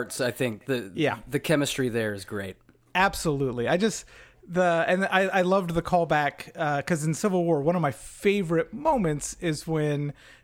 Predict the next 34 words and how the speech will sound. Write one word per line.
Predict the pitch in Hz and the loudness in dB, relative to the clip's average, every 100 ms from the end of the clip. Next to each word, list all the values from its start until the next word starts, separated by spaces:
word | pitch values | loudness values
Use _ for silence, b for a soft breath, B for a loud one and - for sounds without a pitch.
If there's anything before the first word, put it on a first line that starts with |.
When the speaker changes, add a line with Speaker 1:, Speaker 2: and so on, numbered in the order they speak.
| B - | B -4
Speaker 2:
uh, | 147 135 131 135 160 | 0 2 0 -4 -2
the | 160 | -2
three | - 202 202 | 0 2 2
of | 175 | 2
them | 143 127 123 | 0 0 -2
have | 135 123 | -4 -2
just | 165 - | -4 -2
escaped | 185 - 180 - - | -4 0 -2 -2 -16
from | - 175 151 147 151 165 - | -4 0 2 0 -2 -6 -6
the | 160 | -2
authorities, | 160 165 135 123 117 117 - _ | 0 2 2 2 -2 -4 -10 _
and | 151 135 127 120 _ _ _ _ _ _ - 156 | 0 2 2 -2 _ _ _ _ _ _ -4 2
they're | 160 151 | 2 4
meeting | 151 151 143 | 2 2 2
up | 139 135 - | 0 -2 0
with | 135 127 - | -2 -2 -6
Sharon | - 139 135 | 0 0 0
Carter | - 135 127 123 | 0 0 0 -2
under | 127 127 | 0 0
this | 127 117 | -2 -4
bridge, | - 123 117 117 - B B B B - | 0 0 0 -4 -12 B B B B 0
and | 143 135 131 135 | 2 2 0 -4
Steve | - 220 190 | -4 -2 2
gets | 196 185 | 2 2
out | 165 | 2
of | 160 | 0
the | |
car, | - 143 127 120 | 0 2 2 2
who | 156 | 0
had | 139 | 0
been | 131 | -2
driving, | 135 127 123 123 117 123 - | 2 0 0 -4 -6 -6 -6
and, | 135 127 123 127 139 143 B B _ - | -4 -2 -2 -4 -8 -12 B B _ -4
uh, | 135 123 | -2 0